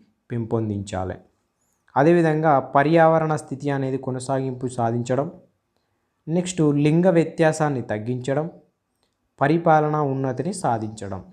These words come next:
ఈ అంశాలు మనం ఇట్లనే బట్టి పడతామా అంటే అవసరం లేదు. just ఏంటంటే విద్య,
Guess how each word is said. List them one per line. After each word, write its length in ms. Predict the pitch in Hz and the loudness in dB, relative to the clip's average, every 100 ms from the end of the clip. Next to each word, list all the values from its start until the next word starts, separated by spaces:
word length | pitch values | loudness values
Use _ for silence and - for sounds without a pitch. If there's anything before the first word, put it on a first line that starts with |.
| _ _ _ 175 | _ _ _ -2
ఈ 80 | 160 | 0
అంశాలు 440 | 156 170 185 180 | 2 4 4 4
మనం 240 | 170 165 | 2 0
ఇట్లనే 300 | 147 151 160 | 0 -2 -2
బట్టి 240 | 147 139 147 | 0 0 2
పడతామా 360 | 147 143 143 139 | 0 -2 -4 -4
అంటే 180 | 147 | -4
అవసరం 360 | 139 127 156 143 | -4 -2 -2 -2
లేదు. 340 | 98 90 104 | -4 -8 -6
just 180 | 123 123 | -6 -2
ఏంటంటే 560 | 143 147 139 139 220 - _ _ | 0 0 -4 -4 -8 -12 _ _
విద్య, 440 | 127 127 147 147 | -6 0 2 2